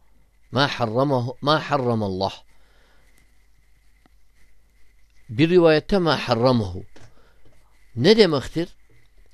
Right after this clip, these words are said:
Allahu Teala kıskanır. Allah'ın kıskanması da şudur.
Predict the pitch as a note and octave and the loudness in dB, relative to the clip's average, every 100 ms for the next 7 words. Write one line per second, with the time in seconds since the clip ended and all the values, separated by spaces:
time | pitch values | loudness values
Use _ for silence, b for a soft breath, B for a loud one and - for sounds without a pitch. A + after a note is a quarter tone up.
0 | _ C3+ G3+ A3+ G3+ G#3+ G3+ E3+ - F#3 | _ 0 2 2 2 0 -2 -8 -6 -2
1 | E3 B2 B2+ D3+ F#3 A3 G3+ - G3+ G3+ | -2 -2 -2 -2 -2 -4 -6 -2 -2 0
2 | G3+ F#3+ A3+ G#3+ - A#3+ G3+ | -2 -4 -2 -2 -2 0 0